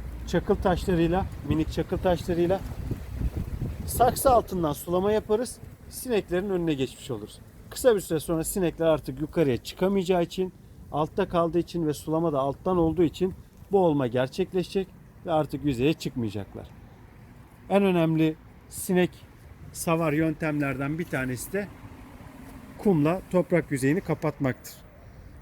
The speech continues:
Hayvansal gübreyi niye tavsiye etmiyoruz salon bitkilerinde? Ayarlamasını doğru düzgün yapamazsak bitki kökü yanmaya başlar.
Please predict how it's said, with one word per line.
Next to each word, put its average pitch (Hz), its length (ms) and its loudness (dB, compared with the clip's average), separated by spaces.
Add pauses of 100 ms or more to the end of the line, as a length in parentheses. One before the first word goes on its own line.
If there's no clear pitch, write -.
(920)
Hayvansal 214 520 2
gübreyi 214 380 -2
niye 220 140 0
tavsiye 156 380 -2
etmiyoruz 123 260 -6
salon 123 360 -4
bitkilerinde? 117 720 -6 (800)
Ayarlamasını 196 880 0
doğru 190 300 0
düzgün 180 280 -6
yapamazsak 170 720 -2 (680)
bitki 165 360 -4
kökü 175 320 -2
yanmaya 143 520 2
başlar. 104 400 -6